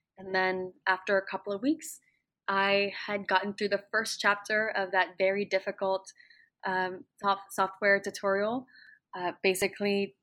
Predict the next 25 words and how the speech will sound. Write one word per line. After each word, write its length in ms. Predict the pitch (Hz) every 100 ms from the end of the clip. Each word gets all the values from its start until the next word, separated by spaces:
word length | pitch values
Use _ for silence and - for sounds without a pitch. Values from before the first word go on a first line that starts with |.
| -
just 380 | 202 190 - - -
to 80 |
teach 320 | 202 - 208 -
myself 300 | 202 202 -
how 180 | -
to 120 | 190 175
download 420 | - 175 185 185
the 120 | 180
right 240 | 180 175
software 520 | - 185 175 - 214 254 254 -
<laughs> 120 | _
to 100 | - - -
code. 420 | 190 185 226 262 - - - - _
I 40 | 190
was 160 | 175
really 240 | 185 220 226
embarrassed 500 | 208 190 190 196 -
about 220 | 185 180
it 160 | 180 -
then, 400 | 175 180 226 247
but 180 | 185 170
when 160 | 185 180
I 160 | 170 175
tell 200 | - 185
it 160 | 180